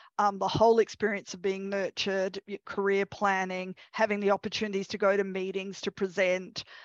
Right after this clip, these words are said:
um, you know, to have a little bit of independence, they were all features of my own training, and I wanted to bring them to my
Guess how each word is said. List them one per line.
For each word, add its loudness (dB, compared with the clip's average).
um, 0
you -6
know, 0
to -4
have 2
a 4
little 6
bit 4
of -2
independence, -2
they 4
were 2
all 0
features -4
of -12
my -2
own -2
training, -2
and -2
I 2
wanted -2
to -6
bring -6
them -4
to -12
my 0